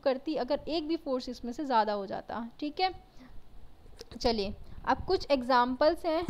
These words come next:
जो मैं आपको यहाँ पर कराने वाली हूँ। तो बैलेंस्ड and unbalanced forces, उससे पहले मैं आपको कुछ एग्जांपल कराऊंगी। अब देखिए, मान लीजिए this is a rope,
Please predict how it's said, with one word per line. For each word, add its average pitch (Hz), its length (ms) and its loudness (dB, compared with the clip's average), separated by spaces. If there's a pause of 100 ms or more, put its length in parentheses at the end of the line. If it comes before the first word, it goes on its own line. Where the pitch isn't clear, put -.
जो 285 180 2
मैं 269 120 2
आपको 254 320 4
यहाँ 247 160 6
पर 240 180 2
कराने 208 440 6
वाली 208 260 6
हूँ। 285 160 2 (1400)
तो 247 80 4
बैलेंस्ड 226 760 8 (160)
and 320 360 6
unbalanced 240 680 6
forces, 240 400 0
उससे 339 320 0
पहले 233 320 6
मैं 247 120 0
आपको 220 260 0
कुछ - 240 -6
एग्जांपल 214 500 0
कराऊंगी। 220 320 -4
अब 240 280 2
देखिए, 240 380 0 (460)
मान 240 200 6
लीजिए 247 440 -2 (920)
this 269 260 0
is 285 140 -2
a 302 120 2
rope, 220 360 2